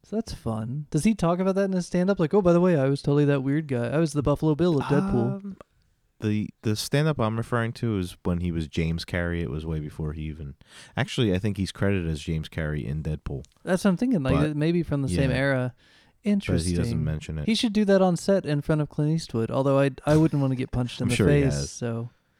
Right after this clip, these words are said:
Speaker 2: I'm sure he has. <sighs> He does. He becomes him. It's a good impression. He even torts, uh, you know, distorts his face.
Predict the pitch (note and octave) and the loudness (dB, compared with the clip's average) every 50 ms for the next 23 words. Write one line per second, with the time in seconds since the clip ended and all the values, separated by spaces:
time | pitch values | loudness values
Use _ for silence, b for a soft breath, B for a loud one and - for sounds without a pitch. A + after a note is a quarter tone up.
0 | _ _ _ _ _ _ _ _ _ _ _ _ _ _ _ - F2 E2+ - - | _ _ _ _ _ _ _ _ _ _ _ _ _ _ _ -12 -12 -12 -10 -8
1 | E2 D2+ D2 C#2 C#2 C#2+ C#2 C#2 C#2 B1+ C#2+ E2+ F3+ F#3+ F3+ E3+ D#3+ D3+ D3+ D3 | -8 -6 -6 -6 -6 -6 -6 -6 -6 -8 -10 -10 -10 -10 -8 -10 -12 -14 -18 -20
2 | D3 - - - _ _ _ _ _ _ _ _ _ _ _ _ _ _ - G#2 | -20 -20 -20 -20 _ _ _ _ _ _ _ _ _ _ _ _ _ _ -4 -4
3 | G#2+ C#3 D#3 D3+ G2 - F#2 F2 F2+ F#2+ - - F2+ F#2+ A2 F2+ D2 C#2+ D2+ E2 | 0 2 2 2 2 0 -2 -2 -2 -4 -4 -2 -2 0 0 -2 -2 -4 -6 -8
4 | - _ _ _ _ _ _ _ _ _ _ _ _ _ _ - F2+ F2 - F#2+ | -12 _ _ _ _ _ _ _ _ _ _ _ _ _ _ -12 -12 -8 -6 -4
5 | F2+ F2+ E2+ - - F2 E2+ E2 - E2 D2+ - _ _ _ _ _ _ _ _ | -4 -4 -4 -4 -4 -4 -4 -4 -6 -8 -10 -10 _ _ _ _ _ _ _ _
6 | _ _ _ _ _ _ _ _ _ _ _ _ _ _ _ _ _ _ - F2+ | _ _ _ _ _ _ _ _ _ _ _ _ _ _ _ _ _ _ -6 -4
7 | F2 E2 E2 D#2+ D#2+ D2+ - - F2 D#2+ - - - - - - B1+ - - - | -2 -2 -2 -2 -4 -4 -4 -4 -6 -6 -6 -10 -18 -14 -12 -14 -14 -14 -16 -20
8 | - - - E2 E2 D#2 - - D#2+ E2 D#2+ D2+ D#2 D2+ C#2+ - E2+ - - - | -16 -8 -6 -4 -4 -4 -6 -6 -6 -4 -4 -4 -4 -6 -8 -8 -8 -10 -6 -4
9 | F2+ E2+ - - D#2+ - - - D#2 D2+ D2 - - _ | -4 -4 -4 -6 -14 -12 -8 -6 -4 -4 -6 -8 -12 _